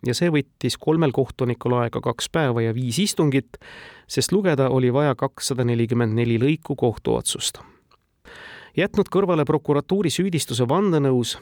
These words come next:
mis teinuks Eichmannist esisõjakurjategija, kes vastutab automaatselt kõige lõpplahendusega seotu eest, mõistsid nad Eichmanni süüdi süüdistusakti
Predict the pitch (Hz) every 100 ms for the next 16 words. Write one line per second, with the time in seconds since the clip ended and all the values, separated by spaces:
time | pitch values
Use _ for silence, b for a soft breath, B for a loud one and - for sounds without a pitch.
0 | 120 - 127 120 - 135 147 - 127 120
1 | 113 - - 147 160 156 - 151 135 143
2 | 143 131 120 131 120 120 117 117 - 120
3 | 120 - 110 120 - 131 131 113 123 -
4 | - 143 151 123 127 - 123 117 110 117
5 | 117 - 127 120 - 180 196 - - B
6 | B B B B B 139 170 196 - 165
7 | 139 131 139 165 - 127 120 117 165 170
8 | 143 - 147 135 - 120 127 - 131